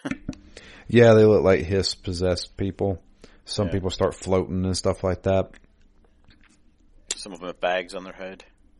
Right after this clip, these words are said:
Speaker 2: Yeah, it's really weird. But, um, but yeah, after breaking free of that,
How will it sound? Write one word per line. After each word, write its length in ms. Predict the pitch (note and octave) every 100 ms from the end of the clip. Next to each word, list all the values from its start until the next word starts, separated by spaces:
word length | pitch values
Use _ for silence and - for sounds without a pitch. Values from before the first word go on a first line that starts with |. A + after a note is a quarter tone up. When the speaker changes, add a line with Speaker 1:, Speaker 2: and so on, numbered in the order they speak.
| _
Speaker 2:
Yeah, 320 | A2+ G#2 G2 - F#2 F2+
it's 260 | G#2+ C3 A2+
really 360 | G2 G#2+ F#2
weird. 400 | F2+ F2+ D2 D#2+ - _ _ _ _ _ _ _ _ _ _ _ _ _ _ _ _ _ _ _ - _ _ - -
But, 280 | F#2+ F2+ -
um, 360 | F#2 F2 E2+ E2 - - - _ _ _ _ - -
but 200 | G2+ G2
yeah, 160 | G2+
after 200 | G2+ -
breaking 380 | G2 G2+ F#2+ F#2+
free 280 | - G2+ G2
of 140 | F2
that, 420 | F#2 F2+ F2+ -